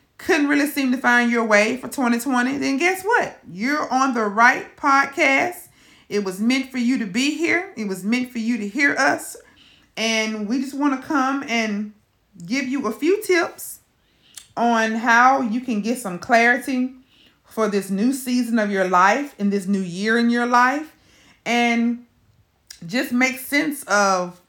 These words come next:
what direction and how you wanna navigate, you know, twenty twenty-one.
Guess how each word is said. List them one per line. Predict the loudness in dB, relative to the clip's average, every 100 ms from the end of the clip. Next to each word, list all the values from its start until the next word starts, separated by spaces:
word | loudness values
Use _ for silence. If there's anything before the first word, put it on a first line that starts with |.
| _
what | -4 -2 0
direction | 0 2 0 -2 -4
and | -2
how | 0 0
you | 0
wanna | 0 0 2
navigate, | 4 2 0 -2 -2 -4 -10 _ _ _ _ _ -8
you | -2
know, | 0 0 -2
twenty | -2 -2
twenty-one. | 0 0 2 2 0 0 -4